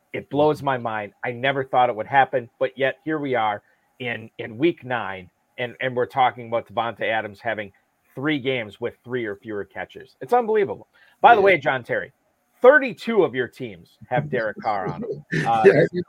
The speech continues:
Speaker 1: I don't,
Speaker 2: do.
Speaker 1: I don't know if that makes you feel better. Probably not, but it is the God's honest, uh, truth right now.
Speaker 2: Yeah.
Speaker 1: So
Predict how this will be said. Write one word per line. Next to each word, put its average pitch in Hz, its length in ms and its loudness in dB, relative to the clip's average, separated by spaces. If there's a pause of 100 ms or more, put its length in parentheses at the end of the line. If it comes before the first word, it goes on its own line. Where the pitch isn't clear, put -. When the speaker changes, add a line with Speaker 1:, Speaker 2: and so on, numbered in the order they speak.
Speaker 1:
I 165 120 6
don't, 180 140 4
Speaker 2:
do. 165 60 0
Speaker 1:
I 160 100 6
don't 175 160 0
know 170 100 0
if 151 100 -6
that 160 160 -2
makes 160 220 -8
you 139 80 -10
feel 147 180 -4
better. 147 260 0
Probably 139 360 -2
not, 123 480 -4 (340)
but 147 160 2
it 151 120 -2
is 156 200 -2
the 139 120 -10
God's 139 300 4
honest, 120 480 -6
uh, 113 280 -4
truth 359 320 -10
right 196 200 -10
now. - 140 -10
Speaker 2:
Yeah. - 240 -2
Speaker 1:
So 117 180 -4